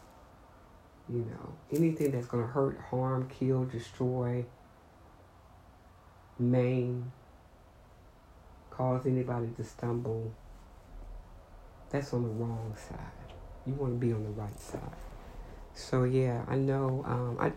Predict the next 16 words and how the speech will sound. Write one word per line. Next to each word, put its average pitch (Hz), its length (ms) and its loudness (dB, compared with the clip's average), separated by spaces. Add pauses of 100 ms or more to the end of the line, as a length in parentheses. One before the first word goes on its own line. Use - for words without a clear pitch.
I 147 40 4
didn't 135 360 4 (340)
really 135 280 8
go 123 280 4
into 120 160 0
details, 123 760 0
and 117 100 4
I 120 60 4
know 123 200 4
you 127 140 2
guys 127 140 2
gonna 127 140 0
say, 151 140 -4
"Oh, 185 260 4
she's 175 300 2
against, 156 520 0